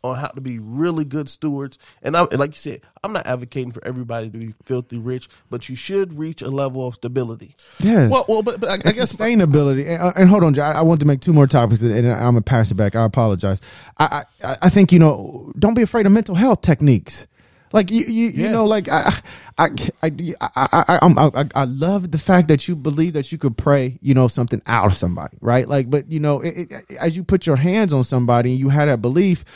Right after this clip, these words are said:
Speaker 2: what are the action steps once you leave that arena of, of where, you know, those endorphins are released and you
Speaker 1: Mm-hmm.
Speaker 2: believe you're having a spiritual moment, you know? Uh, is there some additional things that you should be, like, some mental health techniques that help
Speaker 1: Some
Speaker 2: you get
Speaker 1: supportive
Speaker 2: some
Speaker 1: services.
Speaker 2: supportive services, right? You know, and,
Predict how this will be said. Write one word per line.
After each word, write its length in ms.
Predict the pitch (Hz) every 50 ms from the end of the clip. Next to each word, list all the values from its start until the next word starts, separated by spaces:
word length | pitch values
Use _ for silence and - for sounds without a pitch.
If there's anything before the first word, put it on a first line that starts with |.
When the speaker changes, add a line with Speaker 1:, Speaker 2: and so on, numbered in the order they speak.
| - - -
Speaker 2:
what 100 | - 180
are 80 | 196 190
the 160 | 170 165 143
action 300 | 165 180 170 - 170 156
steps 320 | - - 170 151 139 -
once 240 | 135 151 147 - -
you 100 | 151 131
leave 400 | 123 127 156 175 196 185 175 160
that 180 | 135 139 131 127
arena 360 | 127 123 139 147 147 139 131
of, 260 | 120 127 135 120 127 -
of 220 | 139 135 120 123
where, 220 | 127 139 139 135
you 160 | 131 135 135 135
know, 180 | 131 131 127
those 220 | 117 127 131 117 123
endorphins 480 | 120 113 127 127 123 - 131 120 110
are 160 | 117 110 107
released 560 | 104 107 110 110 127 156 175 175 165 - - - - - - -
and 100 | - 139
you 60 | 135 123
Speaker 1:
Mm-hmm. 60 | 117
Speaker 2:
believe 260 | 139 131 143 135 123
you're 80 | 131 127
having 260 | 139 135 123 117 117
a 60 | 113
spiritual 440 | - - - 151 143 131 - - 120
moment, 380 | 135 196 233 285 240 139 98 - -
you 100 | 139 147
know? 160 | 156 165 - - - - - - -
Uh, 60 | 131 -
is 140 | 180 180 151
there 100 | 180 180
some 180 | - 185 170
additional 440 | 156 147 139 190 185 - 190 175 160
things 260 | 151 - 185 175 165
that 120 | 160 165 147
you 120 | 165 190
should 160 | - - 175
be, 120 | 156 160 -
like, 260 | 185 175 147 123 143
some 180 | - 202 175
mental 300 | 180 196 202 196 202 175
health 180 | 165 185 180 170
techniques 320 | - 185 165 160 175 165
that 80 | - 151 143
help 100 | 156 185
Speaker 1:
Some 80 | 214 190
Speaker 2:
you 40 | 185
get 40 | 151 135
Speaker 1:
supportive 500 | 123 - - 190 175 165 160 160 151 156
Speaker 2:
some 200 | - - 165 175
Speaker 1:
services. 240 | 170 220 196 170 -
Speaker 2:
supportive 280 | 208 214 226 208 220
services, 720 | - - - 208 269 262 202 175 - - - 127 113 107
right? 260 | 131 156 170 196 208 -
You 120 | 190 214
know, 100 | 214 208
and, 320 | 170 208 190 - - 202